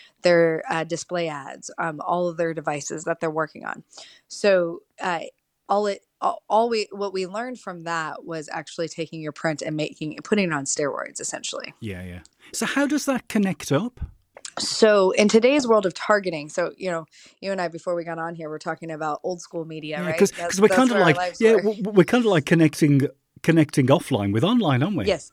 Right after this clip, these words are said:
Speaker 2: Yeah.
Speaker 1: Yes, we absolutely are. And so, 'cause now with precision targeting, so we can target down to an address.
Speaker 2: Right.
Speaker 1: Um, and programmatic targeting. This is where it's very important for marketers,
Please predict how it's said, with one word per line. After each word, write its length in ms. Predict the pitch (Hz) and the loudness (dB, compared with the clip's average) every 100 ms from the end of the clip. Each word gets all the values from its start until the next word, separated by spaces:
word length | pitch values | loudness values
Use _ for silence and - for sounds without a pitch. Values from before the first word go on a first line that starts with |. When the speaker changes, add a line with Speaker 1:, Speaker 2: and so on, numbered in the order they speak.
| _ | _
Speaker 2:
Yeah. 180 | 190 165 - _ | -6 -6 -8 _
Speaker 1:
Yes, 460 | - 214 262 151 - | 2 4 4 2 -4
we 100 | 190 | -2
absolutely 640 | 190 196 - 190 254 - | -2 -2 -10 -12 -12 -12
are. 300 | 156 147 156 - | -12 -12 -14 -12
And 220 | 196 190 | -12 -12
so, 240 | - 196 - | -10 -12 -10
'cause 220 | - 208 | -8 -6
now 340 | 202 226 254 240 | -4 -2 -2 -2
with 240 | 196 180 | -4 -10
precision 420 | - 190 262 294 | -12 -8 -8 -8
targeting, 480 | 277 180 175 160 147 | -8 -4 -4 -6 -14
so 140 | 147 170 | -12 -10
we 140 | 240 | -8
can 120 | 339 | -10
target 300 | 240 185 180 | -6 -6 -6
down 220 | 175 170 | -8 -10
to 180 | 165 175 | -12 -12
an 80 | 170 | -10
address. 540 | 165 156 - - - - _ _ - | -10 -12 -14 -18 -18 -20 _ _ -10
Speaker 2:
Right. 240 | 110 - | -10 -2
Speaker 1:
Um, 300 | 170 165 160 156 | 0 0 -2 -10
and 200 | 180 175 | -8 -8
programmatic 520 | - 180 180 165 160 | -6 -6 -2 -4 -4
targeting. 380 | - 156 147 151 | -6 -8 -8 -6
This 180 | 190 254 | -6 -6
is 140 | 233 | -4
where 320 | 214 208 196 190 | -2 0 0 -2
it's 200 | 180 170 | -6 -10
very 420 | 160 170 202 220 | -8 -4 -2 -2
important 400 | 220 190 180 165 | -4 -4 -4 -4
for 100 | - | -8
marketers, 680 | 175 156 - 147 147 147 - | -4 -4 -4 -6 -6 -6 -10